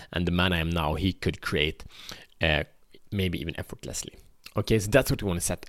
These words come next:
up yourself up for success. And a trap when, when it goes is like the, it's a direction. And, and some people, again, if you wanna be, uh,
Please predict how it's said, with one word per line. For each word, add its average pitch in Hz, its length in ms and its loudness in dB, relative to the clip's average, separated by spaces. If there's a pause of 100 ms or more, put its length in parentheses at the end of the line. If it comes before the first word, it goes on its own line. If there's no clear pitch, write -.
(140)
up - 160 -2
yourself 87 440 0
up - 160 -12
for 78 140 -4
success. - 480 -8 (580)
And 143 320 6
a 160 60 6
trap 185 360 6
when, 131 200 6
when 123 120 8
it 120 200 2
goes 143 320 8
is 113 160 2
like 107 300 2
the, 117 140 8
it's - 180 -2
a 117 40 -4
direction. 104 640 4
And, 107 180 4 (160)
and 120 200 -4
some 160 240 4
people, 123 240 4
again, 98 240 6 (520)
if 117 280 2
you 113 100 0
wanna 110 160 4
be, 117 460 0 (160)
uh, 110 160 2